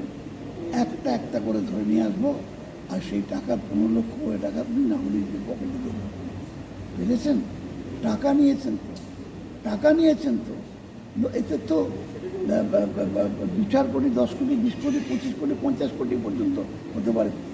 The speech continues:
ঘাবলা হয়েছে, হতে পারে ঘাবলা হয়েছে,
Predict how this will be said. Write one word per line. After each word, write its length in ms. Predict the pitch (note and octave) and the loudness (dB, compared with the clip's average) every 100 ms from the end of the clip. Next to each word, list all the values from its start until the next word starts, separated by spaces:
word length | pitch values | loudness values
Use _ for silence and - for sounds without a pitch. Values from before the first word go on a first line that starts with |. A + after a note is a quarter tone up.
| - - - - | -10 -10 -8 -4
ঘাবলা 240 | G3 D#4 | 0 2
হয়েছে, 480 | - B3+ - - - - - - - - - | 2 0 -4 -10 -12 -12 -12 -12 -12 -4 0
হতে 120 | - | 2
পারে 180 | A2+ G2 F#2 | 2 2 0
ঘাবলা 200 | - G#2 | -2 0
হয়েছে, 300 | F#2+ F2+ - | 0 0 -4